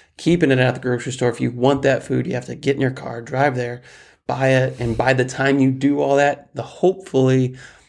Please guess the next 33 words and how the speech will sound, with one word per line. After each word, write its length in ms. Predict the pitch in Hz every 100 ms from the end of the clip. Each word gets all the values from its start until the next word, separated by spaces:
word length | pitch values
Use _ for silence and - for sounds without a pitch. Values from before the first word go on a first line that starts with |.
| _
you 180 | - 123
realize 380 | 123 127 123 117
that 220 | 123 120
you 80 | 127
didn't 200 | 123 120
really 260 | 120 123 123
actually 360 | 123 - 120
want 240 | 117 120 120
it. 280 | 120 - _ _ _ - -
You 160 | 123 120
could 120 | -
have 300 | 120 131 - _
just 160 | - 127
had 180 | 123 127
something 260 | 127 127
different. 420 | - 120 - 127 127 - - - -
Um, 480 | 120 117 113 - _ _
but 360 | 143 156 120 -
if 120 | 127 143
you 160 | 160
have 120 | 240 214
a 60 |
partner 420 | - 175 - 175
who 160 | 135 151
still 320 | 147 - 175
wants 300 | 160 160 156
those 260 | 151 151 156
type 220 | 170 156
of 100 | 135
foods 300 | 156 160 135
in 100 | 143
the 140 | 135
house, 580 | 135 165 131 120 - -